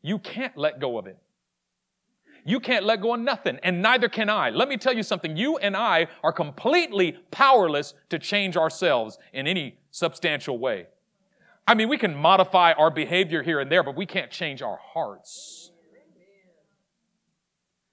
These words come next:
But Jesus is Lord, which means he has authority over your heart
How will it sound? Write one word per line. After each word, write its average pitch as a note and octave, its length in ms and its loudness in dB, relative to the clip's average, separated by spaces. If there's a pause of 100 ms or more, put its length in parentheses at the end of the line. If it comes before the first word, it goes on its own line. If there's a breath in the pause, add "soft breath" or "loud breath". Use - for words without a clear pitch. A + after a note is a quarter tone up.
But D3 120 -4
Jesus D3 680 -6 (180)
is F3+ 320 0
Lord, C3+ 560 -4 (580 soft breath)
which F3+ 220 -2
means E3+ 420 -4 (120)
he A#3 180 -4
has F#3+ 220 0
authority D#3 800 0 (120)
over F3 240 4
your D#3+ 200 2
heart F#3+ 360 2